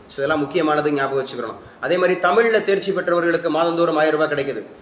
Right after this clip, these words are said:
தமிழ் திறனறிவு தேர்வு டென்த் படிச்சு முடிச்சதுக்கு அப்புறம் லெவன்த் ஸ்டாண்டர்ட் படிக்கக்கூடிய டென்த்து படிச்சு முடிச்ச, அந்த மாதிரி தமிழ்ல நல்ல மார்க் எடுத்தவங்களுக்கு ஆயிரம் ரூபாய் கிடைக்குது அப்படிங்கிறத ஞாபகம் வச்சுங்க. இது முக்கியமானது. போப் பிரான்சிஸ் மறைவுக்கு ஆளுநர், முதல்வர், தலைவர்கள் இரங்கல் அப்படின்னு சொல்லியிருக்கிறாங்க.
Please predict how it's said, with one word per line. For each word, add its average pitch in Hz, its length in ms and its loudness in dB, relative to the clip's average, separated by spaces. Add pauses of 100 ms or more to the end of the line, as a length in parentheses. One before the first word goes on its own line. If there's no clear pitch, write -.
தமிழ் 180 280 2
திறனறிவு 165 440 2
தேர்வு 143 280 2
டென்த் 160 320 0
படிச்சு 151 300 -4
முடிச்சதுக்கு 139 240 -6
அப்புறம் 165 380 -2 (160)
லெவன்த் 180 460 0
ஸ்டாண்டர்ட் 156 260 0
படிக்கக்கூடிய 147 520 0 (440)
டென்த்து 165 400 0
படிச்சு 156 220 -2
முடிச்ச, 135 440 0
அந்த 123 120 -6
மாதிரி 147 220 0
தமிழ்ல 151 580 2 (180)
நல்ல 135 180 -2
மார்க் 151 220 2
எடுத்தவங்களுக்கு 147 400 -2
ஆயிரம் 139 240 2
ரூபாய் 143 220 0
கிடைக்குது 127 380 -2
அப்படிங்கிறத 127 340 -4
ஞாபகம் 123 340 -2
வச்சுங்க. 165 240 -8
இது 127 120 -4
முக்கியமானது. 113 580 -6 (360)
போப் 170 160 0
பிரான்சிஸ் 160 420 -2
மறைவுக்கு 147 300 0
ஆளுநர், 147 340 0
முதல்வர், 135 260 -6
தலைவர்கள் 127 420 -4
இரங்கல் 127 340 -2
அப்படின்னு 110 140 -8
சொல்லியிருக்கிறாங்க. 113 540 -6